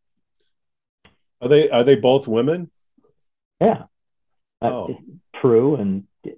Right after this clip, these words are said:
Speaker 2: Kathy,
Speaker 1: I don't
Speaker 2: I mean
Speaker 1: know. There's no pronoun in front of it.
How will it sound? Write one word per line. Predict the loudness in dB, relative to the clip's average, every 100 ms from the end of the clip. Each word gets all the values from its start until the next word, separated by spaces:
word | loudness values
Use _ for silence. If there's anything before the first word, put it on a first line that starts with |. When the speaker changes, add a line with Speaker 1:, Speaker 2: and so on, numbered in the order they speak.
| _ _
Speaker 2:
Kathy, | -2 -2 2
Speaker 1:
I | 4
don't | 4
Speaker 2:
I |
mean | 6
Speaker 1:
know. | 4 4 0 -4 -16 -18 _ _ _ _ _ -8
There's | -2
no | 0 0
pronoun | 2 2 2 0 -4
in | -6
front | -10 -10 -10
of | -14
it. | -20